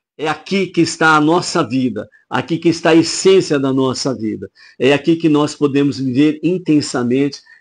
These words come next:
essa vida, que também não pertence a nós, pertence ao Criador de todas as coisas. Então, por isso, é, Bereshit, né, foi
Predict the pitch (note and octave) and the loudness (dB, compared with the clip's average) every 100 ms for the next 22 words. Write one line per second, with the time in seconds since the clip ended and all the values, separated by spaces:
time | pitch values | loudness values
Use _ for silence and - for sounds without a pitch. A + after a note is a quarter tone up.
0 | - B2+ - C#3+ A#2+ D#3 A#2+ A2+ F3+ F3+ | -10 -8 -4 -2 2 2 0 -4 -2 2
1 | F#3+ E3 E3 D#3+ E3 D#3+ D3+ C#3+ C#3 - | 4 6 4 4 2 0 0 -2 -2 -2
2 | C#3 B2 C3+ - E3 C3+ - B2 B2 - | 0 0 -2 -4 -4 -4 -2 -2 -2 -4
3 | C3+ - _ _ A2+ B2+ C3 C3 B2+ A#2+ | -8 -10 _ _ 0 0 0 0 0 0
4 | A#2+ B2+ G#2+ B2 - B2 A#2+ A#2+ B2 A#2+ | 0 -2 -2 -10 -2 0 0 -2 -4 -6
5 | - A2 G2+ F#2+ F#2 - _ - _ D3+ | -6 -6 -6 -8 -16 -20 _ -20 _ -4
6 | D3 G3+ F3+ F3+ E3+ G#3 F#3+ - G#2 - | 2 2 4 4 4 4 2 -2 -14 -18
7 | _ _ _ _ _ _ _ _ _ _ | _ _ _ _ _ _ _ _ _ _
8 | _ _ _ _ C3 D3 D3+ D3+ D3 D3 | _ _ _ _ 2 4 6 6 6 6
9 | C#3 B2 A#2 E3+ D#3+ - G#3 E3+ - - | 4 2 4 6 4 2 -2 -2 -10 -14
10 | _ - C3 D3+ D3 _ _ - E3+ | _ -2 0 0 -4 _ _ 2 4